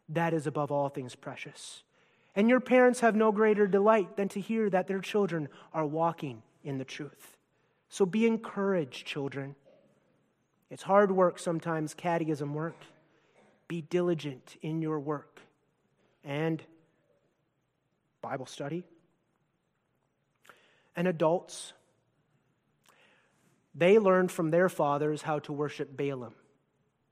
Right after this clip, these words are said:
What are our children learning from us? Just a simple word, adults, model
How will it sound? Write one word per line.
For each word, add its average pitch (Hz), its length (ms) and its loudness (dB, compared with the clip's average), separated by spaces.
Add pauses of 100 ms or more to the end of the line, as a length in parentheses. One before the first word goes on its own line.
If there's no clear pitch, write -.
(460)
What 139 200 -2
are 180 340 4
our 175 240 0
children 139 500 -6
learning 147 260 -4
from 143 240 -6
us? - 420 -10 (1120)
Just 214 220 -6
a 220 40 -4
simple 220 380 2
word, 196 400 2 (380)
adults, 175 800 0 (220)
model 202 760 4